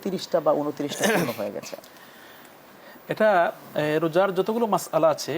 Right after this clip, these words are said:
Speaker 2: তার
Speaker 1: হুম।
Speaker 2: মধ্যে অন্যতম গ্রহণযোগ্য এবং গুরুত্বপূর্ণ একটি মাসআলা। বিশেষ করে আমাদের, এ, যারা প্রবাসে আছেন যারা,
Speaker 1: হুম।
Speaker 2: সেই সমস্ত ভাইয়েরা অনেক সময় বেকায়দা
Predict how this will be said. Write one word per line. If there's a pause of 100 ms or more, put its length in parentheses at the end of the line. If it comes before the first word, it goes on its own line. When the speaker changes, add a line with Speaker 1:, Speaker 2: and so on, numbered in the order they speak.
(140)
Speaker 2:
তার
Speaker 1:
হুম।
Speaker 2:
মধ্যে
অন্যতম (260)
গ্রহণযোগ্য (100)
এবং
গুরুত্বপূর্ণ
একটি
মাসআলা। (180)
বিশেষ
করে
আমাদের, (140)
এ,
যারা (100)
প্রবাসে
আছেন
যারা,
Speaker 1:
হুম। (1040)
Speaker 2:
সেই
সমস্ত (120)
ভাইয়েরা
অনেক
সময়
বেকায়দা